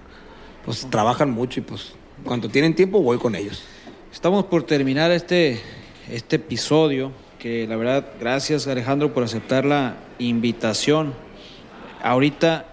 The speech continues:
Speaker 2: al, en un ratito más, yo les voy a compartir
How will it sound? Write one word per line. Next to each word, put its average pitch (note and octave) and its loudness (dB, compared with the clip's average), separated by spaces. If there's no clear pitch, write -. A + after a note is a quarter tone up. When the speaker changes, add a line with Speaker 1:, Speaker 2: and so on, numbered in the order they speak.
Speaker 2:
al, A#2+ -6
en B2+ -2
un C3+ 0
ratito D3 0
más, D3 2
yo D3 4
les D3 4
voy C#3+ 6
a C#3+ -2
compartir B2+ -2